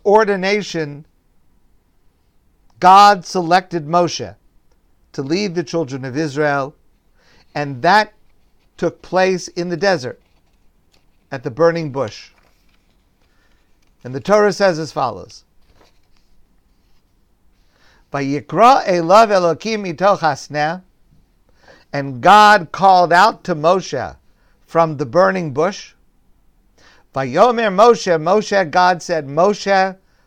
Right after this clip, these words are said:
Moshe, Vayomer Hineni." And Moshe said, "Here I am. I'm ready." And the first lesson of that verse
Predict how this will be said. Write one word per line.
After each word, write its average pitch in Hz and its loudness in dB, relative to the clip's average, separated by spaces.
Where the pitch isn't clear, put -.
Moshe, 180 0
Vayomer 160 -2
Hineni." 147 -10
And 127 -12
Moshe 180 -2
said, 165 -4
"Here 196 -4
I 170 4
am. 107 -6
I'm 156 -6
ready." 127 -8
And 143 -10
the 143 -6
first 220 -2
lesson 175 -2
of 131 -6
that 220 0
verse 135 -12